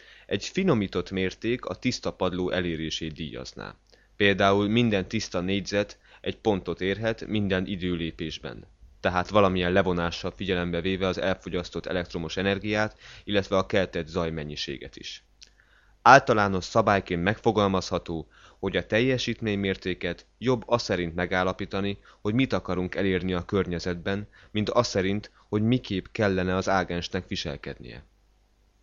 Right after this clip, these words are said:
A teljesítménymértékek kiválasztása nem mindig könnyű.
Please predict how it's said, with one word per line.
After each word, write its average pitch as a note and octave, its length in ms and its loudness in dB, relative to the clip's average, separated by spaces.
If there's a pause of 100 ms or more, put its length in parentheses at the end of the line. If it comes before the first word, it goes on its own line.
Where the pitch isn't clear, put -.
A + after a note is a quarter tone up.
(680)
A A2+ 140 2
teljesítménymértékek A2 1120 2
kiválasztása G2+ 920 2
nem A2+ 220 2
mindig F#2+ 400 0
könnyű. C2+ 380 -6